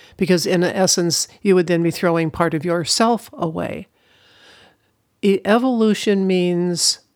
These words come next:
I'm going to shift here, I'm going to shift there, I'm going to raise my consciousness here, I'm going to approach this part of my life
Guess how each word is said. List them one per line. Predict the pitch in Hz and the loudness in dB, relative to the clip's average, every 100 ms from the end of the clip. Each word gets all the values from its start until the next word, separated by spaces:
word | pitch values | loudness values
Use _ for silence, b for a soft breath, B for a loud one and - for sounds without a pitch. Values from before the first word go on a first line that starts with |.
| _ _ | _ _
I'm | 180 185 | -2 0
going | 190 202 214 | 2 2 2
to | 208 214 202 202 196 b b b b _ | 0 0 2 0 -2 b b b b _
shift | - - - 240 226 - | -10 -4 0 2 0 -4
here, | - 240 208 165 156 | -4 0 2 2 0
I'm | 180 | -4
going | 180 196 202 | 0 0 0
to | 196 | -4
shift | - - 202 190 - | -4 0 0 0 -8
there, | 175 175 185 175 165 165 B B - | -4 0 0 0 -2 -4 B B -6
I'm | 180 | 0
going | 190 185 | 2 2
to | 196 | -2
raise | 170 180 220 226 208 | 0 2 2 0 0
my | 196 190 | -2 -2
consciousness | 190 196 185 - 180 190 175 - | -2 -2 -2 -2 -4 -2 -2 -2
here, | - 190 165 160 B B | -2 -2 -2 -4 B B
I'm | 190 | -4
going | 180 185 185 | 0 2 2
to | 185 - 190 185 170 B - | 0 -2 0 2 -2 B -6
approach | 185 - 202 196 - - | -6 0 2 2 -2 -10
this | 170 196 - | -2 0 0
part | - 185 185 | 0 0 0
of | 160 | -2
my | 180 175 | -2 -2
life | 170 170 170 - | -2 0 -2 -4